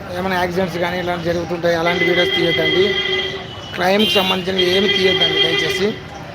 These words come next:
ఏం ఫ్రెండ్స్, ఆలోచించి YouTube చేసేవాళ్ళు జాగ్రత్తగా ఈ YouTube గైడ్‌లైన్స్ ప్రకారం మనం కొంచెం ఆచి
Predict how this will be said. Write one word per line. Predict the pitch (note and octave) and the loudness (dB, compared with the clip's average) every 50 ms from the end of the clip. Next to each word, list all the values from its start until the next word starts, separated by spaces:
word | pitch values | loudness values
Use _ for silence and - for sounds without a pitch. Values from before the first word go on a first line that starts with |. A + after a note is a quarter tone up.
| - - D#3+ | -12 -8 -8
ఏం | F3 F3 F3 | -6 -4 -2
ఫ్రెండ్స్, | F3+ E3 D3 - - - - - - - - - - - - - - - - - - - - - - E3 E3+ | -2 -2 -4 -6 -10 -12 -12 -12 -12 -12 -12 -12 -12 -12 -12 -12 -12 -10 -10 -10 -10 -12 -12 -10 -4 -2 0
ఆలోచించి | F3+ F#3+ F#3+ F3 E3 F#3 F#3 D#3 F3+ G#3 G#3 - - - - - - - E3+ | 2 2 0 0 -2 -4 -4 -2 0 0 0 -2 -4 -8 -10 -10 -8 -6 -4
YouTube | F3 F3 - G3+ G3 - - | -2 0 2 2 2 2 0
చేసేవాళ్ళు | F#3+ F3 F3+ F#3 F3+ F3+ F3+ F#3 D#3+ | -2 0 2 2 2 2 2 2 2
జాగ్రత్తగా | E3+ E3 F3 F3 F3+ F#3 F#3 F#3+ F#3 F3+ F#3 F#3+ G3 G3 - - - - - - - - - - - - F#3+ | 2 2 4 4 4 4 4 4 4 4 4 2 2 -2 -6 -8 -8 -8 -6 -6 -6 -6 -6 -8 -6 -2 0
ఈ | F#3+ F#3 | 0 2
YouTube | F3+ F3+ F3 G3 G3 F3 F3+ F#3+ F#3+ F#3 F3+ F3 E3 | 0 2 2 2 2 2 2 2 2 2 2 2 2
గైడ్‌లైన్స్ | F3 F3 F3+ F3+ F#3 F#3 - F3 | 2 2 2 2 0 -2 -2 -2
ప్రకారం | F3 F3 E3+ F3+ F#3 G3 F#3 | -2 0 0 0 0 0 -2
మనం | F#3 F#3 F3+ F3+ F3 F3 - - - - - - - - - - - | -2 -2 -4 -6 -6 -8 -8 -10 -10 -10 -12 -10 -10 -10 -10 -6 -6
కొంచెం | F3+ F3 F3+ F3 F#3 F3+ F3+ F3 E3+ E3+ E3+ E3 E3 E3 - - - E3 E3 F3+ | -4 -4 -4 -2 -2 -4 -4 -4 -6 -6 -6 -6 -8 -8 -8 -8 -4 -2 0 0
ఆచి | F#3 F#3 | 0 0